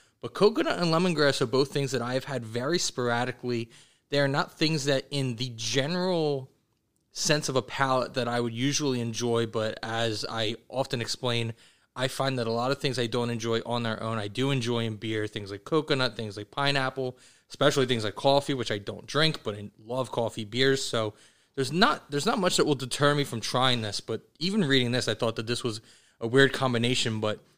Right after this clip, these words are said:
they all blend together very well. It's very balanced. You don't get that much coconut and lemongrass. It is pretty much a lactose I P A, and those are very subtle hints. The description that they have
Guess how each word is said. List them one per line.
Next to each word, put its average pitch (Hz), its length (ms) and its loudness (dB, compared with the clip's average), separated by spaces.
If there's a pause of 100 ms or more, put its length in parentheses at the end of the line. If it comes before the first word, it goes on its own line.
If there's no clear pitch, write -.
(120)
they 135 120 2
all 165 160 6
blend 147 340 2
together 135 400 2
very 120 340 2
well. 110 340 0
It's 110 160 -10
very 139 260 2
balanced. 117 500 2
You 156 120 0
don't 190 200 4
get 120 360 -4
that 117 260 -2
much 117 340 -2
coconut 123 480 -2
and 107 160 -6
lemongrass. 143 540 -2
It - 100 -8
is 139 240 0
pretty 135 320 -2
much 113 320 -4 (400)
a 120 60 -4
lactose 113 580 0
I 113 160 2
P 110 260 -4
A, 117 240 4
and 110 180 -6
those 110 220 -2
are 113 180 -2
very 113 280 2
subtle 107 360 0
hints. 135 380 -2 (580)
The 131 100 0
description 131 420 2
that 113 160 0
they 143 220 2
have 127 440 -2